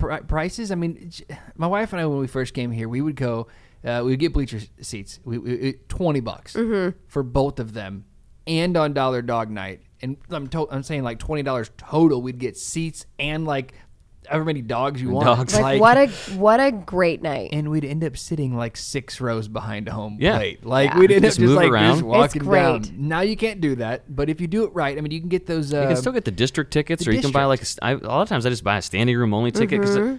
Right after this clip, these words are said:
Speaker 3: I've bought a seat before
Speaker 1: Yeah.
Speaker 3: and never even gone to
Speaker 2: You
Speaker 3: my
Speaker 2: never
Speaker 3: seat
Speaker 2: sit,
Speaker 3: 'cause I'm
Speaker 2: yeah.
Speaker 3: just like, well, I, you're meeting up with, 'cause it's also an experience. Like,
Speaker 2: Yep.
Speaker 3: you're, you go there and then you see someone that you work with, or you see one of your buddies from the gym, and then, like, you're hanging out over here, and it, it just
Speaker 1: And
Speaker 3: kinda snowballs into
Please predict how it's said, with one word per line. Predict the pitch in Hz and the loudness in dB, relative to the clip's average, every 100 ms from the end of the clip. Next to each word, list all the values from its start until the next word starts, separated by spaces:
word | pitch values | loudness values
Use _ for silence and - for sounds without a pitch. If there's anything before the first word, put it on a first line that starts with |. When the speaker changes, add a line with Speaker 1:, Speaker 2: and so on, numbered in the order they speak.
| - | 0
Speaker 3:
I've | 165 190 | 0 2
bought | 190 - | 0 -2
a | |
seat | - 139 - | -8 -6 -6
before | 160 180 196 | -4 0 2
Speaker 1:
Yeah. | 143 | 4
Speaker 3:
and | 117 107 | 2 2
never | 135 131 | 4 4
even | 127 110 | 2 2
gone | 117 | 4
to | 214 | 6
Speaker 2:
You | 214 | 6
Speaker 3:
my | |
Speaker 2:
never | 180 | 6
Speaker 3:
seat | 175 104 | 4 2
Speaker 2:
sit, | 135 | 2
Speaker 3:
'cause | 110 | 0
I'm | |
Speaker 2:
yeah. | 104 | 0
Speaker 3:
just | 95 | 0
like, | 95 117 | -4 0
well, | 131 - | 0 2
I, | 113 - - - - | 0 0 -8 -20 -4
you're | 110 | 0
meeting | 127 120 | 2 2
up | 120 120 | 0 -2
with, | 113 - - - - - | -8 -12 -20 -14 -10 -4
'cause | 151 | -2
it's | 147 | 2
also | 208 175 123 127 - - - | 2 2 2 2 -4 -12 -6
an | |
experience. | 113 - 220 202 92 113 - | -4 -4 -2 0 0 -2 -2
Like, | 98 98 | -2 -4
Speaker 2:
Yep. | 107 | -6
Speaker 3:
you're, | 101 92 - - _ - | -8 -10 -20 -20 _ -6
you | 107 113 | 0 0
go | 95 120 127 | 4 4 6
there | 120 127 139 | 6 6 4
and | 113 | 4
then | 110 | 2
you | 120 | 0
see | - 120 | 0 -2
someone | 113 120 127 | 0 2 2
that | 127 - | 2 2
you | 139 | 4
work | 220 147 | 4 4
with, | 107 90 - | 0 0 -2
or | 104 | -2
you | 107 | -2
see | - 113 | -2 0
one | 117 | 0
of | |
your | 123 | 0
buddies | 131 208 160 - | 4 4 4 2
from | 127 | 0
the | 143 | 0
gym, | 196 196 117 | 2 2 2
and | 101 | 0
then, | 104 | -2
like, | 98 92 - - - | -2 -4 -6 -20 -10
you're | 98 | -6
hanging | 101 110 117 | -2 0 2
out | 120 | 2
over | 127 123 | 2 0
here, | 147 220 160 95 95 | -2 0 0 0 -2
and | 98 | -4
it, | 82 - - - | -6 -10 -18 -12
it | 107 | -6
just | 120 170 | -2 0
Speaker 1:
And | |
Speaker 3:
kinda | 135 113 | 0 -2
snowballs | - 151 107 92 92 | 0 0 2 0 0
into | 101 95 90 | -4 -2 -4